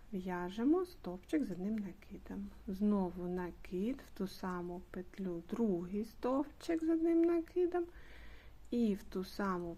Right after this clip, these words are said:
петлю третій стовпчик з одним накидом. Ось у нас три повітряні петлі, три стовпчика з одним накидом. Тепер рахуємо раз,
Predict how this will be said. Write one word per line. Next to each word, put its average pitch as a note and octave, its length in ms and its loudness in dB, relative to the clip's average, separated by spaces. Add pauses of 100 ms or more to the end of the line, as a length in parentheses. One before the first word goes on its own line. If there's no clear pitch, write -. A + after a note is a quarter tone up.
петлю E4+ 600 4 (100)
третій F3+ 720 -2
стовпчик - 880 -4 (760)
з F#3+ 120 -4
одним F#3+ 460 0
накидом. F#3+ 760 -4 (720)
Ось G3 260 0
у - 20 -4
нас F#3 220 -2
три G#3 200 2
повітряні F3+ 640 -4
петлі, G3 680 -2 (120)
три F3 400 -2
стовпчика G3 880 -2 (380)
з F#3+ 100 -6
одним F#3 360 -2
накидом. G3 680 -4 (720)
Тепер A#3 300 2
рахуємо F3+ 480 -2
раз, A3 320 0